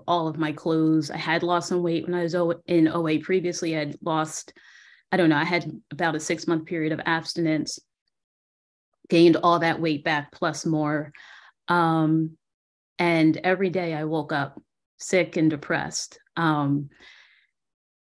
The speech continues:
I woke up, you know, thinking like, "Why couldn't I just be, you know, taken out in my sleep?" And so I'm gonna just trigger warning here for, uh, kind of suicidal thoughts. But, um, yeah, I remember waking up each morning and thinking like, "Why couldn't God just take me out of,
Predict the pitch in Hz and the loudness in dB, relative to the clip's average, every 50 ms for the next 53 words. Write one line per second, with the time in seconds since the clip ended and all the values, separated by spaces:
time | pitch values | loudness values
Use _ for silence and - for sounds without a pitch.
0 | _ _ - 170 175 175 160 170 180 175 165 170 180 165 160 160 160 - - 175 | _ _ 0 2 2 2 4 4 4 2 4 2 0 0 0 0 -2 -4 -4 -2
1 | 170 156 143 143 - 180 170 165 165 175 170 160 156 151 151 143 143 - 160 165 | 0 -2 -2 -2 -2 0 0 0 0 0 -2 -2 -2 -4 -6 -8 -8 -10 -6 -2
2 | 180 175 175 175 170 170 170 165 160 160 - - 175 - 170 165 160 160 147 156 | 0 0 2 2 0 0 -2 -4 -6 -8 -4 -4 -2 0 2 0 2 0 0 -2
3 | 160 156 - - - 160 151 147 147 143 143 147 - - _ _ - - 170 160 | -4 -6 -6 -6 -4 -2 0 0 0 -2 -2 -4 -8 -16 _ _ -4 -2 0 0
4 | 135 135 139 - 180 160 160 - 311 - - - - 147 147 143 - - - - | 0 -2 -2 -2 -2 0 2 2 0 0 0 0 -2 -2 -2 -2 -4 -6 -8 -10
5 | - - - _ - - 170 151 151 147 - 156 151 151 156 156 156 143 143 165 | -10 -12 -16 _ -14 -6 -4 -4 -4 -2 -4 -4 -2 0 0 0 0 0 -2 -4
6 | 151 147 - - - - 196 196 196 180 180 175 175 175 170 170 170 160 165 156 | -6 -6 -8 -12 -4 -4 -2 0 0 0 0 0 0 0 2 0 0 0 -2 -4
7 | 156 151 - 156 156 151 143 147 147 135 135 135 - - - - - 160 147 147 | -4 -6 -6 -6 -6 -4 -4 -4 -4 -4 -6 -8 -10 -12 -14 -8 -6 -4 -4 -4
8 | 147 143 - 185 165 156 160 156 - 156 151 156 151 143 143 - 151 143 143 - | -4 -2 -2 -2 0 0 -2 -2 -4 -6 -6 -6 -8 -8 -6 -4 -2 -2 -2 -4
9 | - - - _ - 165 156 151 - - 165 165 165 156 156 156 156 160 156 - | -8 -12 -10 _ -4 -4 -4 -4 -4 -2 -2 0 0 2 2 2 0 0 -4 -8
10 | _ _ _ - - - - - - - - _ _ _ _ _ _ - 208 208 | _ _ _ -18 -18 -18 -20 -20 -20 -20 -20 _ _ _ _ _ _ 2 4 6
11 | 190 180 185 185 185 180 190 196 190 180 180 185 190 - 196 196 196 196 190 190 | 6 6 6 6 4 4 4 4 2 4 4 2 2 2 2 2 4 2 2 0
12 | - _ 196 190 175 - 180 190 202 208 202 180 170 165 156 160 175 170 165 175 | -4 _ -4 -4 -4 -4 -4 -4 -2 0 0 0 0 -2 -2 -2 -4 -4 -4 -2
13 | 175 165 160 156 147 160 170 170 190 190 - 208 - 156 175 190 175 175 175 - | -4 -4 -4 -4 -6 -6 -8 -8 -8 -4 -2 0 0 0 0 0 -2 -4 -4 -6
14 | 170 160 - - - 180 - 185 175 160 156 156 151 151 - | -6 -10 -6 -4 -4 -2 -2 -2 -2 0 0 -2 -4 -6 -12